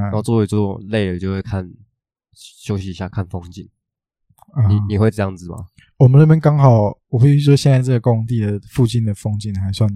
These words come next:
Speaker 2: 还算蛮不错的。
Speaker 1: 哦。
Speaker 2: 有时候不是，不止工，我有时候就会下午可能找个时间，然后就是站在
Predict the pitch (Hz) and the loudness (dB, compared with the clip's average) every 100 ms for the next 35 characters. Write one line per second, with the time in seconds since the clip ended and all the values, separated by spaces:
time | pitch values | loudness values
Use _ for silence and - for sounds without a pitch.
0 | 95 _ _ _ 117 110 123 113 104 101 | -8 _ _ _ -2 0 0 -2 -4 -8
1 | - 117 120 123 - 101 90 101 _ - | -4 -4 -4 -10 -12 -12 -12 -16 _ -2
2 | 110 143 143 - 127 135 - 117 120 123 | 2 2 0 -4 -6 -4 -6 -2 -2 0
3 | 117 110 120 107 120 107 117 110 120 113 | 2 6 6 6 2 4 4 6 6 4
4 | 107 - _ - - - _ - 120 104 | -2 -10 _ -20 -20 -20 _ -2 0 0
5 | 104 107 92 101 98 104 95 - 101 101 | -4 -4 -4 -4 -6 -6 -8 -4 -4 -6
6 | 101 95 101 104 107 98 104 101 - 107 | -6 -4 -2 -2 -2 -2 -4 -4 -2 -2
7 | 101 107 98 | -2 -4 -4